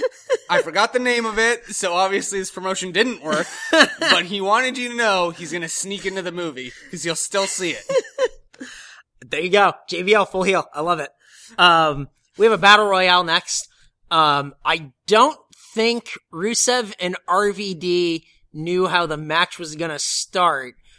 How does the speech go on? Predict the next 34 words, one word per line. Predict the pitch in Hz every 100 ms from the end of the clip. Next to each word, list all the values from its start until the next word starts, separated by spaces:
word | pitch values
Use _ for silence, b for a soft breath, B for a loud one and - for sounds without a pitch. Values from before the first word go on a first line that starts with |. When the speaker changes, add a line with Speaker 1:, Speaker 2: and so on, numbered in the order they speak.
| _ _
Speaker 2:
because | 156 - 185 160
they | 156
Speaker 1:
No. | 127
Speaker 2:
just | 190 202
started | 247 233 175
fighting | - 190 214 202
each | 180 -
other | 185 180 175
in | 160
the | -
corner | - 208 196 156 139 -
Speaker 1:
Yeah. | 135 139 139
Speaker 2:
while | 170 180
Damien | 190 202 175
Sandow | - 202 190 160 147
was | 143 147 156
in | 156
the |
middle | 156 170 170
of | 147 139
the | 139
ring. | 151 123 107
Speaker 1:
Yeah. | 120 135 139 135 120 - _
Speaker 2:
What | - 123 240 -
was | 226 156
that? | 117 165 196 -
Speaker 1:
I | 117 123 127
don't | 113 104 _
know. | 113 107 104
Speaker 2:
That | 131 -
was | 170 127
weird. | 123 175 262 147 104
Speaker 1:
It | 147 151
was, | 156 135